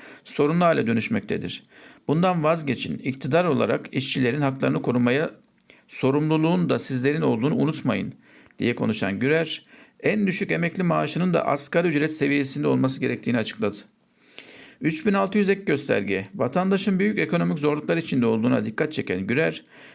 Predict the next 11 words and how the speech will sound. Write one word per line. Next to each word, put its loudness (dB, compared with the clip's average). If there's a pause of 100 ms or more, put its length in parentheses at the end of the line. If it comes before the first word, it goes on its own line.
(220)
emeklilerin 2
çok 0
ciddi -4
mağduriyetler 0
yaşadığını, 0 (220)
daha 2
iyi -2
koşullarda 0
yaşamlarını 0
sürdürebilmeleri 0
için -2